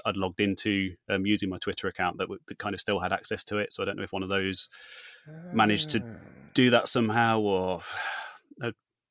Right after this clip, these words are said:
Speaker 1: Twitter's just strange at times. I mean,
Speaker 2: Yeah.
Speaker 1: it, it, it doesn't notify me when I get messages and, and all sorts of stuff. So evidently it doesn't, doesn't work properly, but
Speaker 2: It's
Speaker 1: there you
Speaker 2: always
Speaker 1: go.
Speaker 2: been kind of broken. And
Speaker 1: <laughs> Yeah.
Speaker 2: also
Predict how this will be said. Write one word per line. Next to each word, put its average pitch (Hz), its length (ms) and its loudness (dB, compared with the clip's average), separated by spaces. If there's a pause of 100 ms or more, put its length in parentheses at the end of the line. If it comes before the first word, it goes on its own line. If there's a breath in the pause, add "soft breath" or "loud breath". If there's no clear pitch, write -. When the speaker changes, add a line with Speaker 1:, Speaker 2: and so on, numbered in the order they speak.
(140)
Speaker 1:
Twitter's - 500 -4
just - 200 -8 (240)
strange 87 400 -4
at - 120 -8
times. 85 400 -6
I 90 40 -4
mean, 85 180 -6 (720 soft breath)
Speaker 2:
Yeah. 65 200 -4
Speaker 1:
it, - 100 -8 (320)
it, 123 120 2
it 135 140 -2
doesn't 117 220 6
notify 98 340 2
me 90 80 2
when 87 120 -4
I 92 40 -4
get 95 120 -2
messages 87 520 -4
and, 85 300 -6
and 92 100 -6
all 87 100 -8
sorts - 260 -8
of 98 80 -8
stuff. 87 300 -6
So 90 320 -6 (120)
evidently 98 360 2
it 85 60 -2
doesn't, 92 280 -6 (180)
doesn't 90 200 -6
work 90 220 -4
properly, 92 300 -6
but 90 200 -8 (840 loud breath)
Speaker 2:
It's 151 140 4
Speaker 1:
there 160 80 12
you 151 60 10
Speaker 2:
always 156 180 10
Speaker 1:
go. - 0 -
Speaker 2:
been 120 180 2
kind 120 220 6
of 107 120 2
broken. 107 380 2
And 123 240 2
Speaker 1:
<laughs> - 20 6
Yeah. 143 320 10
Speaker 2:
also 110 140 -2